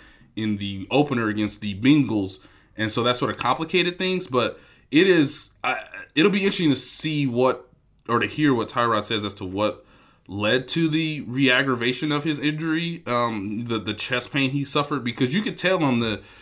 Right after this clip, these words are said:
on the C B S broadcast, like, right as Herbert's, like, taking his first N F L snaps,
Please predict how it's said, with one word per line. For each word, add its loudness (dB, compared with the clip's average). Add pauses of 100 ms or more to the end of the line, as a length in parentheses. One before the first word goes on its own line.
(300)
on 2
the 4
C 0
B 4
S 0
broadcast, 2
like, 0
right 2
as 2
Herbert's, 2
like, -2
taking -2
his -2
first 0
N 4
F -2
L 0
snaps, 0